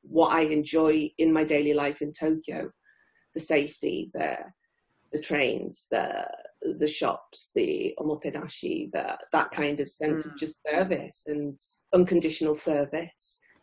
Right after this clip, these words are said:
Speaker 1: Is that rooted in that
Speaker 2: Mm.
Speaker 1: unconditional, unstructured start in life? And it's a
Speaker 2: Yeah.
Speaker 1: question, it's not a statement.
Speaker 2: Yeah, and that's an interesting way of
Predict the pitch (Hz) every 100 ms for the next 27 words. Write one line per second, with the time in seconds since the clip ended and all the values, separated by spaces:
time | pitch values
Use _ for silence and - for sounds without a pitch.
0 | _ 185 190 180 - - 185 175 208 190
1 | 160 131 - - - 160 151 156 147 -
2 | - 170 165 - 156 160 156 - 147 151
3 | 151 151 - _ _ _ _ _ _ -
4 | 180 175 - - 160 - - 156 147 -
5 | - _ - - - 151 151 165 165 160
6 | 165 160 - _ _ _ - - - 196
7 | 196 190 - 262 302 - 196 180 180 -
8 | 180 170 185 160 165 - 160 160 - -
9 | - 202 170 - _ 165 180 190 - 185
10 | 196 220 214 - 190 180 170 170 170 160